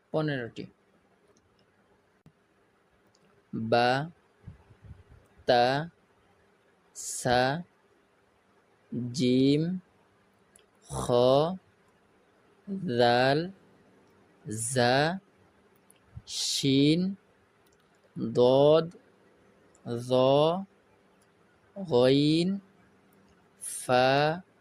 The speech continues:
কফ, নুন, ইয়া। এই যে এখানে নোক্তা বিশিষ্ট হরফ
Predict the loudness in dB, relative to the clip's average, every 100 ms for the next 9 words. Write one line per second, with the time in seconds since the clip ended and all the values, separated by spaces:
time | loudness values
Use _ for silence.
0 | _ _ -20 _ _ _ _ _ _ _
1 | 0 4 4 6 6 4 -2 -20 -20 -20
2 | _ _ _ _ _ _ _ -8 -4 -2
3 | 0 0 2 2 0 -4 -8 _ _ _
4 | _ _ _ _ -10 -6 2 4 4 2
5 | -2 -8 _ -20 -20 -20 -20 -20 -20 _
6 | _ _ -4 0 0 0 -2 -2 -2 -2
7 | -4 -8 -2 2 2 2 -4 -8 -10 -4
8 | -4 -2 -2 -4